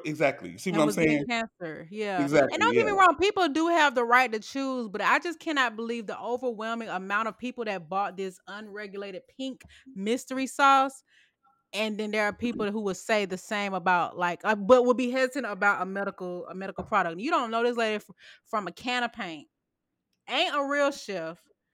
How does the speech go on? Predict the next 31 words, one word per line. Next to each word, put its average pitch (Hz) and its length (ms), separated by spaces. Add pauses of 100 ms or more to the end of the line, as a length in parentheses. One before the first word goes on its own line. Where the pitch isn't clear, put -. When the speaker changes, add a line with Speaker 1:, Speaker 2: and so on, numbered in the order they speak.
(280)
Speaker 2:
And 320 80
then 466 60
the 554 260
junk 440 420
look, 254 100
to 403 80
me, 427 140
it 403 180
looked 392 180
nasty. 330 600
It 330 60
just, 403 180 (240)
it 294 60
looked 415 120
like 381 180
Pepto 403 280
Speaker 1:
Oh 220 80
my 208 160
Speaker 2:
Bismol. - 20
Speaker 1:
gosh, 208 280
she 226 80
was 190 180 (140)
pouring 208 260
it 196 80
over 160 320 (120)
everything, 185 720
and 160 120
it 175 80
was 302 140
Speaker 2:
Yeah, 339 60
Speaker 1:
so 359 200